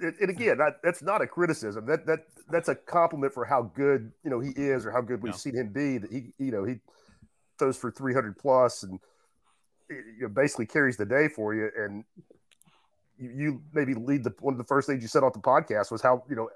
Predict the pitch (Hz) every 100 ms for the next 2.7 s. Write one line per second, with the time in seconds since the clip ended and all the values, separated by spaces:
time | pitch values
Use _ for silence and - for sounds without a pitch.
0 | _ - 147 131 120 135 135 151 147 131
1 | 135 131 123 110 147 180 - _ - 160
2 | 151 185 160 - 196 247